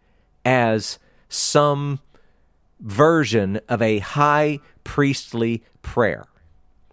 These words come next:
Uh, they, they see it as related to his upcoming sacrifice.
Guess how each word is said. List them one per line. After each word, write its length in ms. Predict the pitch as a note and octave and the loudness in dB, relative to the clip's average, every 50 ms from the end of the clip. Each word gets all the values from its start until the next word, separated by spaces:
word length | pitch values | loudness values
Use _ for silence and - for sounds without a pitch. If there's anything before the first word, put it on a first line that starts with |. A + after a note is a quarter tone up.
| _ _ _ _ _ - - _ | _ _ _ _ _ -20 -14 _
Uh, 140 | - F#2+ - - | -8 -8 -8 -6
they, 280 | F#2+ G#2+ A2+ A2+ A2 | -4 -2 -2 -2 -2
they 260 | - - G2+ G#2 G2 F#2+ | -4 -4 -4 -2 -2 -4
see 420 | - - - - E3+ F3 E3+ E3 | -6 -6 -4 -2 -2 0 2 2
it 200 | D#3+ D#3+ - - _ _ _ | 2 2 0 -6 _ _ _
as 500 | A#2 A#2+ A#2+ A#2 A2 G#2 G#2 G2+ F#2+ - | 0 0 2 2 2 0 0 -2 -4 -8
related 580 | G2+ G#2+ B2 A2+ A2 B2 C3 C#3 C3+ C#3 B2 - | -6 -4 -4 0 2 2 2 2 2 -2 -2 -4
to 260 | - - A2+ F#2 - - _ _ _ _ - | -4 -4 -4 -4 -4 -10 _ _ _ _ -16
his 520 | - - C3 C3+ D#3+ F3+ F#3 F#3 E3+ E3 - | -2 2 2 4 6 4 4 2 0 -6 0
upcoming 480 | - D#3 E3 - - F#3 E3+ F3 E3 D#3 | 0 0 0 0 -2 -2 0 0 -2 -4
sacrifice. 800 | - - E3 D#3 E3 - F3 - - F3 E3+ E3+ E3 - - | -2 0 0 0 0 -2 -8 -2 0 0 0 0 -2 -6 -10